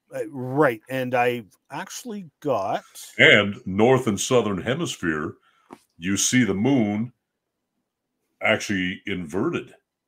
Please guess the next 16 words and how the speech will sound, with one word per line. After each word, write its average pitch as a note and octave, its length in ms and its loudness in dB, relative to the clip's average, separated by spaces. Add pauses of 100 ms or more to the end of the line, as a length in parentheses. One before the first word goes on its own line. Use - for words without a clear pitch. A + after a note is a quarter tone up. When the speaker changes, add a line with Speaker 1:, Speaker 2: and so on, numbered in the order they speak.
(440)
Speaker 1:
Yes. - 400 -4 (560)
Speaker 2:
That F#2+ 300 4
Speaker 1:
That A2 180 -6
is A2 60 -6
Speaker 2:
would G2 180 -2
Speaker 1:
correct. F2+ 120 -6
Speaker 2:
not F#2 240 -2
work F#2+ 280 -2
on F2 80 -2
a D#2+ 80 -4
flat F2+ 340 -2
Earth D#2+ 240 -10
model. F2 380 -10 (1040)
Speaker 1:
Correct. C3 460 -2 (680)
Um, A#2 640 0 (760)
also, C#3 1300 -2